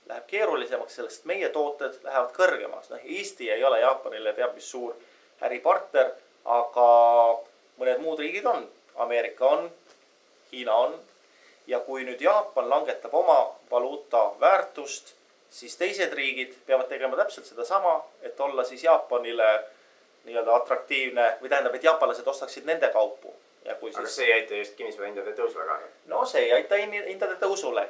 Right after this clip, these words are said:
Speaker 1: Ja
Speaker 2: Miks?
Speaker 1: see
Speaker 2: Kuidas ei aita? Et kui raha juurde tuleb, siis ju peaks hinnad üles minema numbrites.
Speaker 1: No teoorias küll, aga nüüd ongi see, et, äh, kui me vaatame seda, et kui inimesed on, eks ole, töötud, siis pangad neile raha ei laena.
Speaker 2: Ja seda,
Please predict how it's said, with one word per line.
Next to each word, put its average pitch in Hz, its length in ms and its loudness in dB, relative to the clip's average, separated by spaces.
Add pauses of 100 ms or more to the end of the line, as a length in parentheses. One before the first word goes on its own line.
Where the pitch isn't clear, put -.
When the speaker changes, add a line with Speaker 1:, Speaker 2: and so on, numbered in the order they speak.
Speaker 1:
Ja 120 100 -6
Speaker 2:
Miks? - 220 -4
Speaker 1:
see - 60 -16
Speaker 2:
Kuidas 98 240 -8
ei 92 100 -6
aita? - 180 -14
Et - 80 -16
kui 98 120 -10
raha 110 200 2
juurde 117 240 0
tuleb, 98 240 -2
siis - 140 -18
ju 107 140 -8
peaks 104 280 -8
hinnad 104 240 -4
üles 98 200 -2
minema 82 260 -2 (140)
numbrites. 95 440 -12 (160)
Speaker 1:
No 143 140 4 (100)
teoorias 175 360 4
küll, 190 200 0
aga 123 160 2
nüüd 156 160 0
ongi - 240 2
see, 175 300 2
et, - 260 -4
äh, 123 140 6 (180)
kui 131 80 -18
me 131 80 0
vaatame 175 280 2
seda, 160 280 2
et - 120 -4
kui 135 120 -10
inimesed 135 480 -6
on, 117 160 -6
eks - 160 -14
ole, 113 80 -6 (120)
töötud, 214 580 -2 (460)
siis 247 680 -10 (120)
pangad 156 360 2
neile 131 240 4
raha 165 300 4 (260)
ei 175 80 -6
laena. - 320 0 (1120)
Speaker 2:
Ja 95 180 -4
seda, 113 260 2